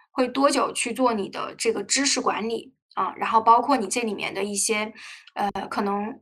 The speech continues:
从技能上的分享、案例的分享等等。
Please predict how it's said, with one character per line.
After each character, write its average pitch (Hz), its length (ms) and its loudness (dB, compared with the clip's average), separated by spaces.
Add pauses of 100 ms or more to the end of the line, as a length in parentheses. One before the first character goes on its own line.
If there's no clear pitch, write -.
(160)
从 208 320 -2
技 339 220 2
能 202 200 -2
上 208 220 4
的 202 80 -2
分 294 260 0
享、 - 340 2 (220)
案 247 220 4
例 254 100 2
的 233 60 -2
分 269 220 -2
享 - 220 2
等 196 160 -4
等。 196 180 -2